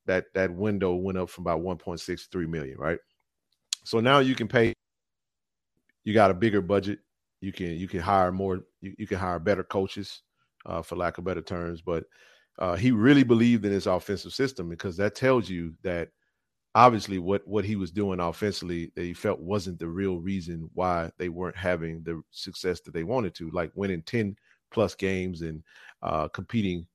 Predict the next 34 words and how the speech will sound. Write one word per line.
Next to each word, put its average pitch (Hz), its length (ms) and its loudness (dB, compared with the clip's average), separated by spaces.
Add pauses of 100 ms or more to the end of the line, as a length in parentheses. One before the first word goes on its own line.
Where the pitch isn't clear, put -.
uh, 92 140 -8
for 95 200 -4
a 85 40 -6
chance, 90 480 -6
you 117 100 -6
know, 78 220 -6
in 80 80 -10
the, 80 220 -12
you 92 100 -8
know, - 140 -14 (580)
in 90 100 -4
the, 85 140 -6
in 85 100 -2
the, 80 120 -6
in 82 60 -6
the 80 80 -8
college 90 280 2
football 80 360 -4
playoffs, 80 480 -4
or 98 80 6
even 101 240 4
getting, 90 280 0 (280)
uh, 82 160 0
deeper 92 600 -2
or 85 160 -10
further 98 380 2
down 90 360 0
in 85 100 -6
the, - 140 -8
in 87 100 -6
the 82 80 -10
poll 104 280 4
system. - 440 -10 (680)
Um, 104 540 10